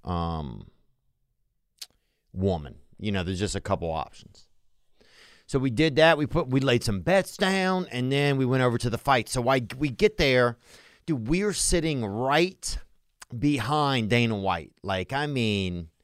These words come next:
like, if he got covid, we got covid. You know, if he still even had a, even a vid or a co or a ovi, we got, you know, we were right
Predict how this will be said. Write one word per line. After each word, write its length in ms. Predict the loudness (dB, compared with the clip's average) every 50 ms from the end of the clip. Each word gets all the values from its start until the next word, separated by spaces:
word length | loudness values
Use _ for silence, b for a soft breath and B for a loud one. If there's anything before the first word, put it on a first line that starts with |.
| b b b b b b b b b
like, 240 | 0 0 0 0
if 140 | -4 -6 -2
he 160 | -2 -2 0
got 280 | 2 4 4 4 4 2
covid, 440 | 2 2 2 2 2 -2 -4 -6 -6
we 200 | -4 -4 -4 -4
got 280 | -4 -6 -6 -8 -10
covid. 440 | -10 -12 -10 -10 -10 -12 -14 -16 -20 -20 -20 _ _ -8
You 160 | -4 -4 -2
know, 220 | 0 0 2 0
if 140 | 0 0 0
he 120 | -2 -2
still 300 | -2 0 0 0 2 4
even 220 | 2 2 2 0 -2
had 220 | 0 0 0 0
a, 100 | -2 -4 -4
even 280 | -4 -2 -2 -2 -2
a 80 | -4 -4
vid 460 | -6 -4 -2 0 0 2 2 2 2
or 160 | 2 0 0
a 60 | -2
co 440 | -4 -4 -2 0 0 2 2 0 0
or 160 | 0 -2 -2
a 240 | -2 -2 -2 -4 -6 b b b b b b b
ovi, 560 | 0 2 4 4 4 2 0 -2 -4 -6 -8 -10
we 180 | -8 -6 -6 -6
got, 320 | -4 -2 -2 -2 -2 -2 -4
you 160 | -4 -4 -4
know, 200 | -4 -6 -6 -6
we 260 | -6 -6 -4 -4 -4
were 220 | -4 -4 -6 -8 -8
right 380 | -8 -6 -4 -4 -4 -6 -6